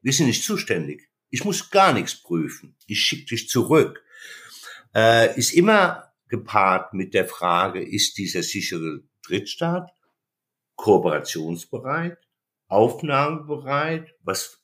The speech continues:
fließen für Gelder und anderweitige Unterstützung.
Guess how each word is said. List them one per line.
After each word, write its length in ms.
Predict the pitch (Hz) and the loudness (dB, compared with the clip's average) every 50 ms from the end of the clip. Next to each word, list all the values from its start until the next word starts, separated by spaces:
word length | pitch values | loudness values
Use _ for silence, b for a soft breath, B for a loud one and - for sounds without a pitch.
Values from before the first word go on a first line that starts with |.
| _ _ | _ _
fließen 640 | - 98 107 107 101 101 - 113 101 95 92 92 - _ _ _ _ _ _ _ _ _ _ _ _ _ _ _ _ _ _ | -4 -2 0 0 0 0 -2 -4 -4 -6 -8 -10 -12 _ _ _ _ _ _ _ _ _ _ _ _ _ _ _ _ _ _
für 720 | _ - - - 90 87 87 87 82 80 76 71 - - _ | _ -18 -10 -4 0 2 4 4 2 2 -2 -6 -10 -14 _
Gelder 920 | - 71 82 80 82 85 90 120 127 147 143 151 165 160 160 165 165 - - | -6 -2 0 2 2 2 2 2 2 2 2 2 2 2 0 -2 -6 -8 -6
und 380 | 196 196 - - - - - _ - | -6 -6 -6 -8 -12 -16 -12 _ 0
anderweitige 680 | 98 113 131 151 147 135 135 135 131 135 139 131 90 | 0 2 4 4 4 4 4 2 2 0 -2 -6 -6
Unterstützung. 880 | 73 78 92 87 82 87 76 - - - - 64 - - - - - | -8 -8 -8 -8 -6 -6 -8 -8 -10 -12 -14 -16 -16 -16 -18 -18 -20